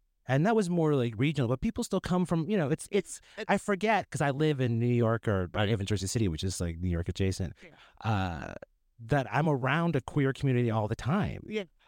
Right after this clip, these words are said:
Speaker 1: But for them, it's a little more
Speaker 2: It's so different. It's
Speaker 1: Yeah.
Speaker 2: so spread out and so segregated and so, like, alienated, really.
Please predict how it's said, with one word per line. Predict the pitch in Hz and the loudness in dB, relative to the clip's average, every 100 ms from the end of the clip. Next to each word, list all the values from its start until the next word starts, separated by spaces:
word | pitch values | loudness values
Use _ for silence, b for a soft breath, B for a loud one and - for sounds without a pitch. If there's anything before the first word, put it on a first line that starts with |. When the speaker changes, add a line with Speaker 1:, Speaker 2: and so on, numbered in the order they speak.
| _ | _
Speaker 1:
But | 127 | -4
for | 110 123 120 | -2 -2 0
them, | 151 135 | 2 2
it's | 110 - | 0 -2
a | |
little | 110 113 107 | -2 0 2
more | 107 95 92 92 | 2 2 0 -2
Speaker 2:
It's | 92 | -4
so | - 202 190 | -2 2 2
different. | 165 156 - 139 - | 2 -2 -2 -6 -4
It's | 156 | -4
Speaker 1:
Yeah. | - | -2
Speaker 2:
so | 180 175 | 0 0
spread | - - 175 160 | -2 -2 0 2
out | 160 160 | 0 0
and | 147 | -4
so | - 175 | -2 0
segregated | - 165 156 160 160 160 151 | 2 0 0 0 0 0 0
and | 156 156 | -2 -4
so, | - 185 190 | 0 2 2
like, | 175 156 160 - | 0 0 -2 -2
alienated, | 170 240 311 185 143 139 127 139 | 0 2 2 0 0 -2 -2 -2
really. | 185 247 147 156 | 2 4 2 0